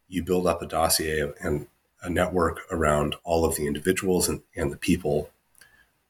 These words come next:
around the target, you know, who's who on the inside, uh, are there Chinese, are there people of Chinese ethnicity on the inside who might have family that we can leverage,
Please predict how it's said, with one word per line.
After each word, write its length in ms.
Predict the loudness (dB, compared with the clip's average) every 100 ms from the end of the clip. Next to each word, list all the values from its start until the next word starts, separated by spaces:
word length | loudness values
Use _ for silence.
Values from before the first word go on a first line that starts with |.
| _ -2
around 320 | 2 2 2
the 80 | 0
target, 480 | 2 4 2 -2 -14 _ _ _ -10
you 120 | -6
know, 80 | -4
who's 340 | 0 2 2
who 220 | 2 2
on 120 | 2
the 140 | 0 -2
inside, 580 | 0 2 2 0 -2 -8 _ _ _ _ _ _ -20 -6
uh, 220 | -4 -2 -4 -12 _ -4
are 140 | 0 2
there 160 | 2
Chinese, 520 | 2 0 0 -4 -6 -8 _
are 100 | -2
there 180 | 2 0
people 360 | 4 4 4 2
of 80 |
Chinese 320 | 2 2 2 0
ethnicity 560 | -2 0 0 2 2
on 80 | 0
the 80 | 0
inside 400 | 0 2 2 0
who 100 | 0
might 160 | 0
have 160 | 0 -2
family 400 | 0 0 2 2
that 140 | 0
we 120 | -4 -2
can 180 | 2
leverage, 520 | 2 4 2 2 -2